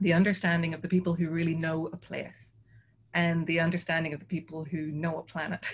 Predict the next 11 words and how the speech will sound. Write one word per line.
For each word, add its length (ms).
<laughs> 640
and, 280
uh, 340
and 340
trying 640
to 460
get 220
all 140
these 160
quantitative 600
models 600